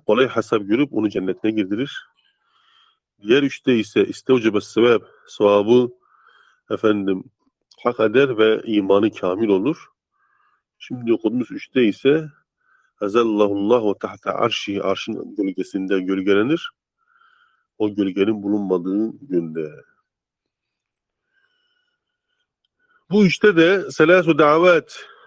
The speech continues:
üç tane davet müstecabetun. Efendim müstecaptır. Bu üç dua,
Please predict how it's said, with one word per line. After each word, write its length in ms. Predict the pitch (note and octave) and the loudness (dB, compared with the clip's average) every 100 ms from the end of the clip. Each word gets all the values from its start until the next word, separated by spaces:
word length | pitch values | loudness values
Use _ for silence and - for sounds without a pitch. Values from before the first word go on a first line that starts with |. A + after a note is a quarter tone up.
| _ | _
üç 180 | F3 D3+ | 0 0
tane 300 | - C#3+ C#3 | 2 2 2
davet 460 | B2+ B2+ F3+ F#3 B2+ | 4 4 2 0 -2
müstecabetun. 1000 | C3 - B2+ C3+ D#3 C3 B2 A#2+ F#2+ D#2+ _ _ _ _ _ _ _ _ _ _ _ _ _ _ _ _ _ _ _ _ _ - | -2 0 2 4 2 2 0 0 0 -4 _ _ _ _ _ _ _ _ _ _ _ _ _ _ _ _ _ _ _ _ _ -12
Efendim 520 | - A2 A2 C#3 - - | -2 -2 0 -4 -4 -8
müstecaptır. 680 | A#2 - A2+ B2+ A2 - F#2 | -6 -2 0 0 0 -4 -6
Bu 240 | G2 A#2+ | -4 -4
üç 140 | B2+ - _ _ C3 C3+ | -4 -10 _ _ -20 -6
dua, 440 | A#2 G#2 G2+ C3 | 2 2 4 0